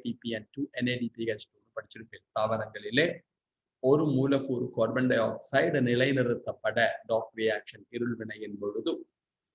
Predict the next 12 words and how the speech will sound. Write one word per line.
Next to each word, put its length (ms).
மூன்று 280
ஏ 40
டி 100
பி 100
மற்றும் 320
இரண்டு 300
என் 120
ஏ 100
டி 140
ஹெச் 220
டூ 80
மூலக்கூறுகள் 680